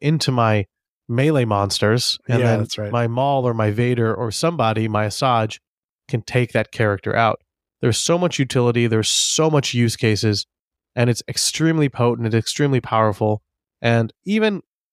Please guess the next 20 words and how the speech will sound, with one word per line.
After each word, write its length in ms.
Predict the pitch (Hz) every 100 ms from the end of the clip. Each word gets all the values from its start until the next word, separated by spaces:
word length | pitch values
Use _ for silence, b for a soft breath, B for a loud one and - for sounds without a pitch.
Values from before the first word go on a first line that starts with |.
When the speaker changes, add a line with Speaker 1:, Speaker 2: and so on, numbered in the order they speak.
| -
Speaker 1:
if 140 | 180
you're 100 | 170
wounded, 400 | 147 190 151 107 - _ 131
I'll 160 | 160
happily 420 | - 170 160 151
spend 320 | 135 - 139 123
three 180 | 139
force 340 | 120 135 123 -
if 80 | 113
that 140 | 117
means 160 | 123 123
I 100 | 123
can 140 | 120
move 220 | 123 131
your 300 | 120 143 180
character 580 | 160 170 151 113 104 104 _ _ _ -
wherever 380 | 123 123 123 117
I 120 | 113
want 240 | 104 98
to. 100 | -